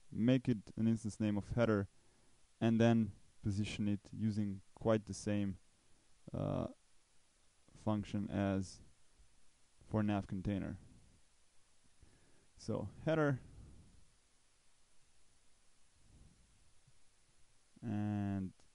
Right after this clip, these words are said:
over here also header. And you can see it's, it's done the same way, only the instance name was, uh, changed. And here we go.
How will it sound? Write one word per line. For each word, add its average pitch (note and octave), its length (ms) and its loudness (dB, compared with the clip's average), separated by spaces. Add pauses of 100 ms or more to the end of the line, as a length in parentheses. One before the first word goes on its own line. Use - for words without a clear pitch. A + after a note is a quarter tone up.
(540)
over G#2 220 0
here G#2 360 -6
also F#2+ 380 -8
header. F#2 240 -8 (120)
And C3+ 80 0
you C#3+ 60 2
can A#2 120 -2
see A2+ 200 0
it's, - 180 -4
it's G#2 160 -6
done A2 220 0
the G2 80 -2
same A2+ 320 0
way, G2+ 240 2
only G#2+ 240 0
the G2 320 -2 (320)
instance G2+ 340 -4
name G2 240 -2
was, F#2+ 360 -6
uh, F2 160 -4 (140)
changed. F#2+ 420 -6 (1900)
And C3 100 -4
here B2+ 140 -2
we A2+ 100 -2
go. G#2+ 220 -6